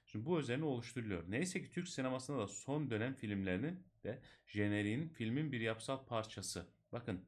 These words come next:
yine burada yapsal birim demişti değil mi? Bakın burada yine yapsal parçası diye bize bir göz kırptı, ipucu verdi. Ve önemli bir bütünleyeni olduğu anlaşılmış gibi görünüyor.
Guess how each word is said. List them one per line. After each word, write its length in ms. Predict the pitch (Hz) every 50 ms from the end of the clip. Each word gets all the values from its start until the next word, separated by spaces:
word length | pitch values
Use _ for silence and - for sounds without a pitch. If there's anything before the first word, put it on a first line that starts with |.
| - _ _ _ _ _ _ _ _ _ _ _ _ _ -
yine 240 | 123 147 165 151
burada 220 | 139 139 135 151 147
yapsal 520 | 135 131 131 - - - 143 139 131 120
birim 280 | 120 120 131 143 143 120
demişti 400 | 101 92 92 92 - - 143 131
değil 200 | 107 123 160 180
mi? 180 | 156 110 90 - - - - - - - -
Bakın 280 | 113 110 131 127 127 139
burada 200 | 143 139 131 120
yine 160 | 120 117 117
yapsal 480 | 113 113 110 - - - 147 147 147
parçası 520 | - 107 107 104 - - 117 120 - 139 110
diye 260 | 104 123 156 165 165 - - - - _ -
bize 220 | 101 113 123 131
bir 80 | 151 151
göz 300 | 120 120 123 123 - -
kırptı, 320 | - 123 123 - - 113
ipucu 420 | 95 90 - 113 107 104 120 123
verdi. 400 | 120 113 113 113 107 104 90 - - - - - - - -
Ve 60 | 113
önemli 380 | 120 127 147 151 170 180 185 175
bir 240 | 151 131 113 107
bütünleyeni 680 | 113 123 120 - - 139 135 135 127 127 127 120 127 156 160 - - - _ _ _ -
olduğu 580 | 110 107 110 110 104 107 131 151 - - -
anlaşılmış 600 | 120 123 123 123 120 123 - 117 107 98 92 -
gibi 160 | - 135 175
görünüyor. 440 | 170 147 139 123 113 104 92 85 80